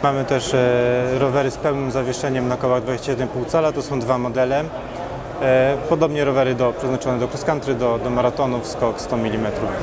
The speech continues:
Wśród harteli nowością są nasze rowery na, na karbonowej ramie. Mamy rower Ra-, Romet Monsoon, czyli karbonowa rama, koła dwadzieścia dziewięć cali, a także wysokiej klasy, z wysokiej jakości komponentami,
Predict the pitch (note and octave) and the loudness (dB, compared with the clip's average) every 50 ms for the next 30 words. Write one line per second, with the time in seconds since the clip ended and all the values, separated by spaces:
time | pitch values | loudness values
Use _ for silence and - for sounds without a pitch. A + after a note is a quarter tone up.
0 | - - E3+ F#3+ G3+ G#3 - - - - - - - - C#3+ - - C#3 B2+ - | -4 -4 -4 -4 -2 -4 -4 -4 -4 -6 -6 -2 -2 0 2 4 4 2 4 4
1 | - F#3 D#3 C#3+ C3+ C3+ B2+ C3 C3+ B2 - D3 C#3 B2 - C#3+ C3+ C3 B2+ B2+ | 2 2 2 2 2 0 2 0 0 0 0 0 0 0 0 0 2 0 0 0
2 | - C3+ C3 C3+ B2+ C3+ B2+ C3+ C3 C3 C3 B2+ B2+ B2+ B2+ B2+ C3 C3+ C3 D3 | 0 0 2 2 2 2 2 2 2 2 2 2 2 2 2 0 -2 -2 -2 -2
3 | C#3+ C3+ D3+ D3 C#3 B2+ A2+ A#2 A2 A2+ A2 A2 A#2+ C#3+ C#3+ C3+ B2+ B2 B2 B2 | 0 0 0 0 0 0 0 0 -2 -2 -2 -2 -4 -4 -2 -2 -2 -2 0 0
4 | A#2+ A#2 B2 B2 A#2 A#2+ B2 A#2+ A#2 - - - - - - - - C3+ C3 C#3+ | 0 2 0 0 2 0 0 0 -2 -4 -6 -8 -8 -8 -6 -2 0 0 0 0
5 | - - - D3+ D3 C#3+ C3+ B2+ A#2 A#2+ C3 C3+ C3 B2 A#2 - C3 A#2+ A2+ A2+ | 0 -4 -2 0 0 2 2 2 0 0 0 0 0 0 -2 -4 -4 -4 -2 -4
6 | A2+ - - - - - - - - - - - C3 A#2 A#2 A#2+ A#2+ A#2 A#2+ A#2+ | -4 -6 -8 -8 -8 -8 -8 -8 -8 -8 -4 -2 2 2 4 4 4 4 2 2
7 | A#2+ A#2+ C3 - - - - - - - C3 B2 A#2+ C3+ B2+ B2 A#2 A#2 B2 A#2+ | 0 0 -2 -4 -6 -6 -6 -6 -4 -2 -2 0 0 0 0 0 0 0 0 0
8 | B2 A#2 A#2 A#2+ A#2+ A#2 B2 C3 A#2 B2 A#2+ A2+ B2 B2 A#2+ G#2+ - B2+ A2 A2+ | -2 -2 -2 -2 -2 -2 -4 -2 0 0 0 0 -2 -2 -2 -2 -4 -4 -2 -2
9 | A#2+ G#2 A#2 A2 - - C3 A#2+ A#2+ A#2+ C3+ D#3 D#3+ - - - - - - - | -2 -2 -2 -4 -2 0 0 0 0 0 -4 -4 -6 -8 -12 -12 -12 -10 -10 -10
10 | - - - - - - - - C3+ B2+ D3 B2+ A#2 - B2 B2 A2+ - C3 C3 | -10 -10 -10 -10 -10 -6 -2 -2 0 2 0 2 0 0 0 0 0 0 0 0
11 | B2+ - C3 C3 B2 - - - B2+ B2 A#2+ A#2 A#2 A#2+ B2+ - - C#3+ C3 B2+ | 0 2 2 0 0 0 -2 -6 -4 -4 -4 -6 -8 -8 -8 -4 -2 0 2 2
12 | B2 B2 - B2+ A#2 - - - C#3+ B2+ B2+ C3+ B2 B2+ B2 A#2 - C3+ B2 A#2+ | 2 0 0 -4 -4 -6 -6 -6 -4 -4 -4 -2 -2 -2 0 0 0 0 0 0
13 | B2 A#2+ A#2+ A#2+ A#2+ B2 | -2 -2 -2 -2 -2 -2